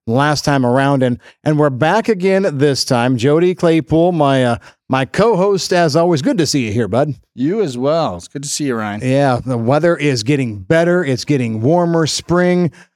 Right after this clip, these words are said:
Speaker 1: I am not gonna say has sprung. I, you, have you seen that meme?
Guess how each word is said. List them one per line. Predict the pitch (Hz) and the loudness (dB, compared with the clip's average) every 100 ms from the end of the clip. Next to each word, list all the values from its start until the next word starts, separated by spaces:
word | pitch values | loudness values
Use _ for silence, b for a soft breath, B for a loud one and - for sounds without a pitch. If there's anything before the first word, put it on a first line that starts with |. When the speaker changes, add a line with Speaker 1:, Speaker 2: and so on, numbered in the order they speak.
| _ | _
Speaker 1:
I | 143 139 | 0 0
am | 139 | 2
not | 151 | 2
gonna | 165 180 | 2 0
say | 156 175 | 2 2
has | 160 | 2
sprung. | - - 175 151 | -2 0 2 2
I, | 143 151 | 0 0
you, | 151 | 0
have | 143 139 | 0 0
you | 151 | 0
seen | - 214 | 0 0
that | 185 151 | 0 2
meme? | 156 156 151 | 2 2 0